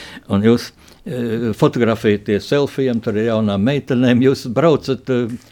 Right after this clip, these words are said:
uz Krāslavu <laughs> laikam un paspiežat kaķītim ķepiņu. Tas viss ir ļoti saprotams, bet, nu, mēdī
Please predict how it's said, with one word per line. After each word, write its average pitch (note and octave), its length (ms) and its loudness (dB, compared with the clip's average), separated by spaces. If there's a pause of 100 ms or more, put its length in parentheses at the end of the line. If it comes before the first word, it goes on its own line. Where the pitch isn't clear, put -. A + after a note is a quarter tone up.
uz - 140 -14
Krāslavu B2+ 580 0
<laughs> A2+ 60 0
laikam D3+ 420 0
un B2 160 -2
paspiežat A2 640 -6
kaķītim C3 560 -4
ķepiņu. D#3+ 500 -4 (160)
Tas C#3+ 180 -2
viss F3+ 200 2
ir F#3+ 100 4
ļoti G#3+ 200 0
saprotams, G2+ 500 0
bet, A2+ 180 -4
nu, C3 80 0
mēdī E3+ 500 2